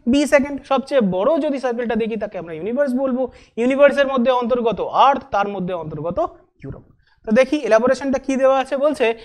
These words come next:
"Universe contains earth and earth contains Europe", যেটা আমি এইমাত্র বললাম। So, মহাবিশ্ব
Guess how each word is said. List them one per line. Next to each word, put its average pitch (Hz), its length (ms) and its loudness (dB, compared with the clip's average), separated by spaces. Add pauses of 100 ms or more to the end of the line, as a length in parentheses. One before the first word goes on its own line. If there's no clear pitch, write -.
(180)
"Universe 302 440 2
contains 285 380 4
earth 240 480 2
and 247 80 -4
earth 240 380 0
contains 226 460 -2
Europe", 180 260 0
যেটা 226 240 -2
আমি 220 120 -4
এইমাত্র 196 340 -8
বললাম। 160 460 -6 (420)
So, 269 220 6 (880)
মহাবিশ্ব 285 580 2